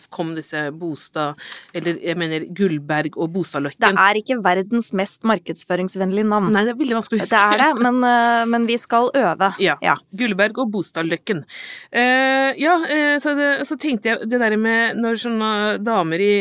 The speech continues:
Speaker 1: kvinnebevegelsen dør, eh, så, som de da etter hvert nå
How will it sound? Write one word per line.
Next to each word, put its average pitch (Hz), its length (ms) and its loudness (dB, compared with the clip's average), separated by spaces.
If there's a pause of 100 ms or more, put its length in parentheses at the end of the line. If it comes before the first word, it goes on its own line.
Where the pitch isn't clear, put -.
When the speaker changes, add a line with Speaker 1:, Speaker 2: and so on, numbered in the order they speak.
(180)
Speaker 1:
kvinnebevegelsen 185 1300 -4 (540)
dør, 202 480 2 (460)
eh, 220 640 -2
så, 214 880 -2
som 220 160 -2
de 226 100 -2
da 202 140 0
etter 196 160 -2
hvert 202 160 -2
nå 202 140 0